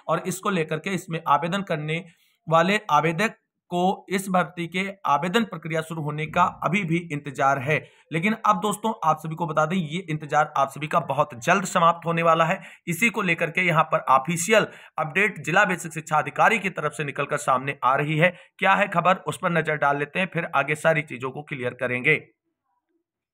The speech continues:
यहाँ पर दोस्तों, आप सभी लोग देख सकते हैं, छियानबे केंद्रों में सेवा प्रदाता संस्था के जरिए ईसीसी, ई एजुकेटर की तैनाती करने की योजना है। इसके लिए प्रक्रिया शुरू करा दी गई है। भूपेंद्र नारायण सिंह जिला बेसिक शिक्षा अधिकारी की तरफ से स्टेटमेंट है।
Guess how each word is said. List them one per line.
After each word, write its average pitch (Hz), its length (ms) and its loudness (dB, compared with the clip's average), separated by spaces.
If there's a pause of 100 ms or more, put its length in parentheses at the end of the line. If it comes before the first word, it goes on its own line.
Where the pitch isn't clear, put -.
(460)
यहाँ 185 180 4
पर 208 120 2
दोस्तों, 185 280 -2 (120)
आप 131 160 4
सभी 160 220 0
लोग 165 200 2
देख 160 140 0
सकते 165 280 0
हैं, 170 400 -2 (140)
छियानबे 190 460 4
केंद्रों 185 400 0
में 202 100 -2
सेवा 160 280 2
प्रदाता 156 420 2
संस्था 156 420 -2
के 151 180 -2
जरिए 151 520 -2
ईसीसी, 185 640 -2
ई 160 160 -2
एजुकेटर 151 500 -4
की 151 120 -6
तैनाती 143 460 -2
करने 147 280 -2
की 147 140 -10
योजना 135 420 0
है। 185 260 0
इसके 170 280 -2
लिए 196 180 4
प्रक्रिया 165 500 -4
शुरू 175 320 -2
करा 143 240 0
दी 139 180 -8
गई 143 220 -4
है। 175 340 -2 (160)
भूपेंद्र 190 440 -2
नारायण 156 420 2
सिंह 185 300 -4
जिला 180 260 4
बेसिक 151 380 -2
शिक्षा - 260 -6
अधिकारी 135 480 -4
की 139 100 -12
तरफ 151 240 -6
से 135 220 -6
स्टेटमेंट 143 560 -6
है। 165 100 2